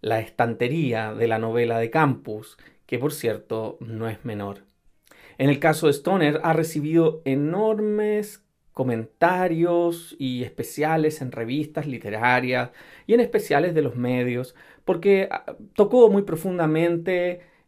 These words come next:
eh, el año dos mil dieciséis, diecisiete, por ahí, ¿no?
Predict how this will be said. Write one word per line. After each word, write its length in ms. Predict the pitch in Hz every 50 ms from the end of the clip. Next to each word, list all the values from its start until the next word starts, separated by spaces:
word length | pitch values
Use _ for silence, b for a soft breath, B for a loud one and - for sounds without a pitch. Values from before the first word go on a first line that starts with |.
| _ _
eh, 500 | - 151 147 143 139 135 135 - - - -
el 140 | - 135 139
año 400 | 143 147 151 151 143 139 135 131 - - - -
dos 180 | - 143 117 143
mil 340 | 156 156 143 139 139 131
dieciséis, 680 | 123 127 123 - 143 - - 151 139 135 131 131 135 127
diecisiete, 580 | 127 123 - - - - 135 123 117 - 117
por 160 | 113 120 110
ahí, 240 | 107 110 113 113 B B B B B B B B B B -
¿no? 240 | 160 185 214 -